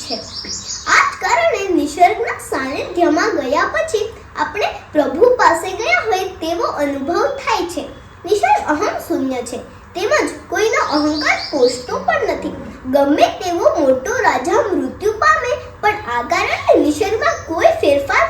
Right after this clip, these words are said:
થતો નથી. ઝરણું તેજ ઉત્સાહથી નાચતું હોય છે, સરિતા તેજ પ્રવાહથી વહેતી હોય છે, વાદળો તેજ ગર્જના કરતા હોય છે.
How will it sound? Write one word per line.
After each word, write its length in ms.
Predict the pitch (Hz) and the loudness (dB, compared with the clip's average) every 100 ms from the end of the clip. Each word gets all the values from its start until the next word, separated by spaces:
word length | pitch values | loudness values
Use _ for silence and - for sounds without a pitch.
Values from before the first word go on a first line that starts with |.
| - | -4
થતો 340 | 285 247 339 440 | -12 -8 -6 -4
નથી. 380 | 587 - - - - - - | -6 -4 -8 -8 -16 -12 2
ઝરણું 360 | 349 359 508 - - | 4 4 2 0 -2
તેજ 220 | 359 480 480 - | -2 0 0 0
ઉત્સાહથી 760 | 285 - - 349 403 - 554 480 294 | -4 -4 2 2 2 0 0 0 0
નાચતું 500 | 262 262 - 453 415 | -2 -4 -2 2 4
હોય 200 | 269 220 - | 2 0 -4
છે, 100 | 208 - - - - - - - - - | -8 -12 -18 -20 -20 -18 -18 -18 -14 -2
સરિતા 440 | 330 320 359 539 554 - 349 | 0 0 2 2 0 -2 -6
તેજ 260 | 403 554 571 | -2 0 0
પ્રવાહથી 600 | 330 311 311 349 - 480 523 302 | 2 4 6 4 2 0 0 0
વહેતી 420 | 269 - 440 453 | 0 -2 0 2
હોય 200 | 302 233 - | 2 0 -2
છે, 80 | 202 - - - - | -8 -10 -16 -20 -4
વાદળો 460 | 277 294 370 440 554 - - | 2 4 4 2 0 0 -4
તેજ 240 | 370 480 539 440 | 0 0 2 2
ગર્જના 560 | 294 262 262 302 339 - | 2 0 -2 2 4 4
કરતા 360 | - - - 233 247 | 2 -2 -2 -4 -4
હોય 100 | 214 | -6
છે. 220 | - | -8